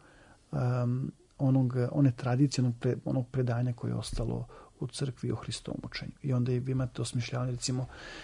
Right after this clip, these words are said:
ja se sjećam da naš jedan moj prijatelj Bojan Tomić,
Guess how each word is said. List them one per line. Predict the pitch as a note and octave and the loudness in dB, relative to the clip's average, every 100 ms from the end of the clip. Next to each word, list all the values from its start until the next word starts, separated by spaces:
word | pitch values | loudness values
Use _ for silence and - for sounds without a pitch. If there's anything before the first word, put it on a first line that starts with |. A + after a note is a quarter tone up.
| - | -8
ja | C#3+ | -6
se | - | 0
sjećam | - D3+ D3 | 4 6 6
da | C#3+ | 8
naš | D3 C3+ - | 6 2 2
jedan | D3+ C#3+ | 2 4
moj | D#3 D3 C#3 | 2 2 2
prijatelj | D3+ D#3 C#3+ C3 B2+ D#3 | 6 6 6 0 -4 -6
Bojan | - C3+ C3+ B2+ | -6 0 2 2
Tomić, | A#2+ D#3 D#3+ C3+ - - | 4 4 6 4 0 -6